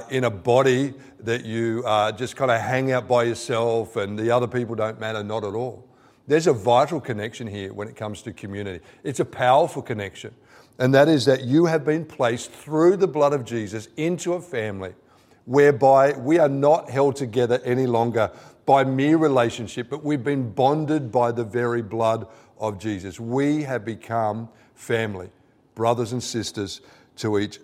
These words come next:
other. You know, the community that we experience is something that we have to devote ourselves to. We have to encourage one another. In Hebrews ten twenty-four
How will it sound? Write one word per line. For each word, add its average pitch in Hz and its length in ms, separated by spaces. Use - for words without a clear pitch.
other. 107 340
You 127 80
know, 123 160
the 127 100
community 131 880
that 110 160
we 107 200
experience 107 920
is 123 160
something 127 360
that 123 180
we 123 240
have 123 240
to 127 100
devote 104 500
ourselves 104 640
to. 104 340
We 135 240
have 139 220
to 139 160
encourage 107 560
one 107 220
another. 101 340
In 101 100
Hebrews 120 380
ten 117 180
twenty-four 117 800